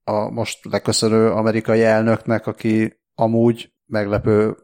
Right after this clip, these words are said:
nem meglepő módon, de hogy olyan szokatlan módon azért minden oldalról eléggé támogatott volt, és, ö, és elég jó eredményeket tudott elérni, és szerintem tisztelték és kedvelték is, ö,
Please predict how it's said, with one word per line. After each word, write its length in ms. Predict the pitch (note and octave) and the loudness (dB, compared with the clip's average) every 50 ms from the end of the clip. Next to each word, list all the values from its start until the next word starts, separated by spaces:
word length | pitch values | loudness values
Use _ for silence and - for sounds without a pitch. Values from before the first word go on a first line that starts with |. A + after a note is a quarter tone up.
| - - | -10 -4
nem 220 | - A#2+ B2 A#2 | 0 0 2 2
meglepő 400 | A2 A2 G#2+ G#2 A2+ G#2+ A#2+ A#2+ | 2 2 2 2 2 2 2 4
módon, 380 | A#2+ B2+ C3 C3 C#3 C3+ C3 B2 | 4 4 4 4 4 2 2 2
de 80 | B2+ | 2
hogy 240 | A#2+ A#2 A#2+ A2+ A#2 | 2 2 2 0 0
olyan 160 | A#2 A#2 A2+ | 0 0 0
szokatlan 520 | - - B2 - A#2 G#2 - A2 A2 G#2+ A2 | 0 0 0 0 0 0 0 0 0 0 0
módon 640 | A2 A2 A2 A2 G#2 A2 A2 G#2+ G#2+ G#2+ A2 - | 2 2 2 2 2 2 2 2 0 -2 -6 -8
azért 300 | G#2+ A2+ G2 G#2 G#2 G2 | -10 -8 -6 -4 -4 -2
minden 300 | G#2 G2+ G2 F#2+ G2 G2+ | -2 -2 -2 -2 -2 -2
oldalról 580 | G#2 F#2+ G2 G2 F#2+ G2+ G2+ G2+ G#2 G2+ G2+ G#2 | -2 -2 -2 0 0 0 0 2 0 0 0 0
eléggé 420 | G2+ F#2+ G2 G2 F#2+ G#2 G#2 G2+ | -2 -2 -2 -4 -2 -2 -4 -2
támogatott 640 | - - G#2+ G2 G2 G2+ G2 G2+ G2 - G#2+ G2 - | -2 -2 -2 -2 0 0 -2 -2 -2 -2 -4 -4 -4
volt, 420 | G2 G2 G2 G#2 A2+ A#2+ - - _ _ _ | -2 0 0 0 0 -2 -6 -12 _ _ _
és, 380 | _ - G2 G2 F#2+ - - - | _ -8 -6 -4 -4 -4 -2 0
ö, 180 | G#2+ G#2 G2+ G2+ | 2 2 2 0
és 200 | G2 G2+ - - | 0 -2 -2 -2
elég 220 | G2+ G2 G2+ F#2 | 0 0 0 0
jó 120 | G2 G2+ | -2 -2
eredményeket 680 | G2 G2 G2 G2 F#2+ G2+ G2+ G2 G2+ - - G2 - - | 0 0 0 0 0 0 -2 -2 -2 -2 -4 -6 -6 -8
tudott 320 | - G2 G#2 G2+ - - | -6 -4 -4 -4 -2 -2
elérni, 460 | G#2+ G2 G2 G2+ G2+ G2+ G2+ G#2 G#2 | -2 -2 0 0 0 -2 -2 -2 -4
és 380 | G2+ G2+ G2 - - - - - _ _ _ - | -4 -4 -4 -4 -6 -8 -12 -16 _ _ _ -18
szerintem 560 | - - - G2 G2 G2+ F#2+ - G#2 G#2 G2+ | -14 -10 -8 -6 -6 -6 -4 -4 -4 -4 -4
tisztelték 560 | G2 - G2+ - - G2 F#2 - - G2 F#2 - | -6 -8 -8 -6 -4 -4 -2 -2 -4 -4 -4 -4
és 120 | G2 - | -6 -4
kedvelték 680 | - F#2 F2 F2+ F#2+ F#2 F#2 - G#2 G2+ F#2+ - - _ | -2 -4 -2 -2 -2 -4 -2 -2 -2 -4 -4 -4 -10 _
is, 520 | - G2 F#2+ - - - - - _ _ _ _ | -12 -10 -6 -4 -4 -4 -6 -8 _ _ _ _
ö, 240 | - G#2+ F#2 F#2 | -6 -4 -2 -2